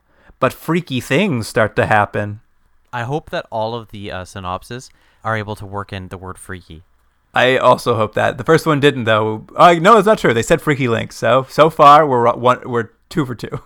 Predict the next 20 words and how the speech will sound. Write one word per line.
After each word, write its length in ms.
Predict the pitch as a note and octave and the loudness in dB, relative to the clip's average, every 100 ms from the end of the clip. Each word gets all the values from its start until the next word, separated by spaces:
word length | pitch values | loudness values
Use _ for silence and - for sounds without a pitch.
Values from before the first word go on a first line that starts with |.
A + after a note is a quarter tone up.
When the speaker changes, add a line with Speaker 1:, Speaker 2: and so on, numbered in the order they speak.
| _ _ | _ _
Speaker 2:
Two 140 | - F3 | -8 -6
for 100 | F3+ | -2
two. 280 | D#3+ G#2+ - - - - _ _ | 0 -2 -6 -20 -20 -20 _ _
Speaker 1:
This 240 | - D#3 G3 | -4 -2 0
episode 240 | A3+ A3 | 0 -2
starts 580 | - C#3+ C3+ C3 - - _ | 0 4 4 2 -10 -20 _
as 180 | B2+ B2 | -6 -6
a 60 | |
classic 580 | - C3 B2+ B2+ C#3 - | -10 -2 0 0 -8 -12
Paranormal 680 | - B2 A#2+ A#2+ A#2+ A#2 A2 | -8 -6 -4 -6 -6 -4 -8
Activity 420 | A2 A#2 G#2 G#2+ | -8 -14 -12 -14
setup. 500 | - A2 G#2 G#2 - - _ _ _ _ | -12 -12 -10 -12 -16 -20 _ _ _ _
There's, 180 | A#2 | -8
like, 160 | B2 A2+ | -6 -4
a 60 | A2+ | -6
pregnant 500 | _ - C#3 C3+ B2+ | _ -4 -4 -4 -2
wife 280 | B2+ B2 | -2 -2
in 60 | A#2 | -8
her 100 | A2 | -10
bedroom, 880 | F#2+ E3 E3 D#3 E3 D3+ D3+ C#3+ | -2 0 0 -4 -4 -4 -6 -8